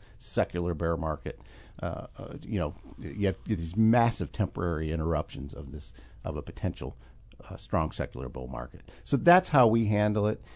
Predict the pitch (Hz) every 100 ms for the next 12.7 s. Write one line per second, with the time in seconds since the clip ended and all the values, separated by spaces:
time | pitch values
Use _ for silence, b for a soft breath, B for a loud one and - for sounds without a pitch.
0 | b - 110 113 127 131 107 104 110 -
1 | 113 113 98 90 98 95 92 82 87 87
2 | 92 92 95 90 85 90 95 90 95 95
3 | 87 85 107 104 92 85 - 90 82 78
4 | 80 82 80 80 - b b 95 101 117
5 | 135 131 117 92 - 120 98 - 95 127
6 | 107 87 87 87 92 107 113 - 92 92
7 | 87 - 104 104 90 87 73 - 113 113
8 | 117 104 90 - 92 87 87 85 85 92
9 | 85 80 78 101 123 139 135 120 98 113
10 | 95 - b b - - - 175 294 -
11 | 101 123 113 92 85 143 170 131 101 -
12 | 104 90 82 - 76 65 -